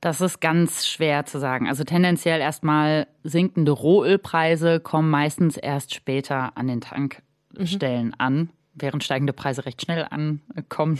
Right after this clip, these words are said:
Speaker 1: Das, äh,
Speaker 2: Mhm.
Speaker 1: ja, ist auch eine interessante Sache, aber das ist ein anderes Thema.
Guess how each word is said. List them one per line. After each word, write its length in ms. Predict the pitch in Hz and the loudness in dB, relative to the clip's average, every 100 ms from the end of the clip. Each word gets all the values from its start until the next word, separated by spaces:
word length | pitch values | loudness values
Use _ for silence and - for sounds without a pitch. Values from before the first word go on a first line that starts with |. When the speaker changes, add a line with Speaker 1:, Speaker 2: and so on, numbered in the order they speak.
| - | -2
Speaker 1:
Das, 220 | 156 - | -6 -2
äh, 80 | 185 | -2
Speaker 2:
Mhm. 160 | 185 185 - - - _ | -2 -6 -12 -16 -18 _
Speaker 1:
ja, 140 | 139 | -6
ist 160 | - - | -4 -4
auch 120 | 151 | -2
eine 120 | 151 | -2
interessante 540 | 92 139 143 170 170 | -2 -6 -4 -2 0
Sache, 280 | 156 160 160 | 0 0 0
aber 300 | - 143 139 | -2 0 -2
das 220 | 139 147 | -2 -6
ist 100 | 151 | -4
ein 60 | 151 | -2
anderes 380 | 131 160 147 - | -2 -2 -4 -4
Thema. 340 | - 151 175 | -4 0 0